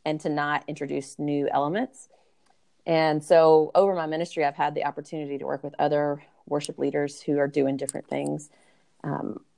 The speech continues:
in Indiana, when I served there, I worked with four different pastors, and we did, um, did really, like, different kinds of worship experiences. We had a nine eleven service. We had a Kurt Vonnegut, um,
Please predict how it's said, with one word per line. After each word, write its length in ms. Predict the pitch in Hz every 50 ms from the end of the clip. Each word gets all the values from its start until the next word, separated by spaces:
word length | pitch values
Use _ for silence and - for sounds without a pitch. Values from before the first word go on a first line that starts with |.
| _ _ -
in 320 | 165 165 156 156 151 -
Indiana, 580 | - 170 170 165 170 196 202 202 190 185 180 175
when 140 | 165 160 160
I 60 | 160
served 280 | 156 - 170 160 151 151
there, 240 | 156 151 151 147
I 40 | 147
worked 240 | 143 143 147 - -
with 180 | 151 143 147 147 - _ _ _ _ _ _ _ _ _ _ _ _ _ _ _
four 200 | _ - 233 220
different 300 | 202 208 202 214 - -
pastors, 480 | - 165 165 185 - - 220 233 240 190
and 100 | 160 151
we 140 | 156 156 151
did, 260 | 156 160 156 156 151
um, 420 | 156 151 147 143 139 131 - - - _ _ _ _ _ _ _ _ _ _ _ _ _ _ -
did 240 | - - 185 175 -
really, 220 | 170 185 190 185 175
like, 260 | 165 156 147 147 -
different 540 | - 170 170 - 175 170 160 - - - - - - _ _
kinds 380 | _ - - 151 156 156 156 147
of 180 | 151 147 143 151
worship 340 | 151 147 151 - 156 151
experiences. 640 | - 143 - - - 143 147 143 147 - 151 147 147
We 80 | 156 151
had 140 | 160 147 147
a 40 |
nine 260 | 143 147 143 147 156 151
eleven 360 | 147 151 151 151 151 151 147
service. 640 | 147 - 151 147 143 147 147 147 151 151 - - _ _ _ _ _ _ _ _ _ _
We 140 | - 156 147
had 220 | 151 147 143 143
a 260 | 143 143 143 147 147
Kurt 320 | 147 - - 180 165 - 156
Vonnegut, 500 | 151 160 151 151 151 151 147 147 147 - - _ _ -
um, 360 | 151 143 143 139 143 147 156